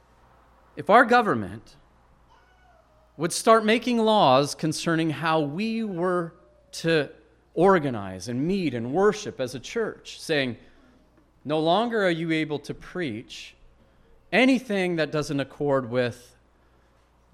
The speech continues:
the secu-, sexual revolution, Equality Act, the new Equality Act." Or, "I don't want you saying anything about abortion," or that there are no races except for the human race.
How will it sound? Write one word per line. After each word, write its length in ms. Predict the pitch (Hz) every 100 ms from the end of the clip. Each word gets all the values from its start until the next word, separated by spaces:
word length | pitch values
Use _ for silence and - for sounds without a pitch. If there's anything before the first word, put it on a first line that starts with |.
| -
the 60 | 135
secu-, 460 | - 143 - 120
sexual 680 | - - 156 - 139 120 117
revolution, 720 | 113 107 98 92 - 80 90 135
Equality 680 | 123 175 165 156 120 98
Act, 420 | 85 78 _ - - - - -
the 80 | 120
new 160 | 151
Equality 600 | 156 - 147 139 113 98
Act." 220 | 85 92 _ _ _ _ _ _ _ _ _ _ _ _ _ _ _ _ _ _ _ _ -
Or, 120 | 123
"I 100 | 156
don't 140 | 214 214
want 180 | 214
you 60 | 190
saying 280 | - 196 190
anything 460 | 202 185 185 165
about 580 | 139 135 127 120 - - -
abortion," 720 | 123 135 156 - - 87 87 110 - - - - _ _ _ _ _ _ _ _ _ -
or 180 | 165 165
that 260 | 156 131
there 200 | 131 190
are 180 | 214 226
no 160 | 208 190
races 880 | 160 170 170 - 120 101 87 - 135
except 300 | - 151 -
for 160 | 131
the 80 | 123
human 360 | 117 156 135 117
race. 600 | 123 104 85 - -